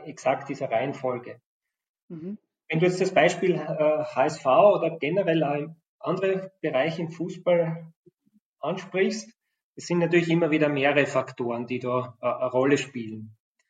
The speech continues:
Speaker 2: Mhm.
Speaker 1: Äh, eine Möglichkeit, äh, ist es oft wirklich diese fehlende Einstellung einzelner Spieler. Ja, wenn zum Beispiel eine Mannschaft aus elf, äh, Personen und, äh, besteht und zwei, drei Spieler nicht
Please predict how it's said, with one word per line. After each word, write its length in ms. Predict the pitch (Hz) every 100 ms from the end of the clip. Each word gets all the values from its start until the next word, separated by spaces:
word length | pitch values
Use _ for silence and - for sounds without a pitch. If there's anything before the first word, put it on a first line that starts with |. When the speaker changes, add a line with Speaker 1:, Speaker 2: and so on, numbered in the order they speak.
| -
Speaker 2:
Mhm. 260 | 165 175 226 _ _ _
Speaker 1:
Äh, 380 | 143 139 139 135 135 - _ _
eine 220 | - 180 214
Möglichkeit, 880 | 202 202 190 160 165 - - - -
äh, 420 | 156 160 156 - 175
ist 140 | 160
es 120 | 165
oft 540 | 165 165 165 - - - _
wirklich 440 | 170 170 165 165 165
diese 200 | 156 151
fehlende 520 | - 156 160 151 156
Einstellung 580 | 135 156 - 147 147 143
einzelner 420 | 135 - 147 139
Spieler. 560 | - 165 156 120 113 - _ _ _ _ _ -
Ja, 160 | 139
wenn 140 | 143 143
zum 140 | 135
Beispiel 300 | 143 - 147
eine 80 | 139
Mannschaft 460 | 139 165 156 151
aus 140 | 143 139
elf, 400 | 143 156 - - _ -
äh, 240 | 143 143 - - _
Personen 560 | 151 147 135 165 185 175
und, 280 | 170 165 -
äh, 200 | 151 156 -
besteht 480 | 156 - 143 190 165
und 200 | 156 - -
zwei, 200 | 139 127
drei 200 | 160 156
Spieler 640 | 151 160 170 165 160 160 - _ -
nicht 500 | 143 143 - -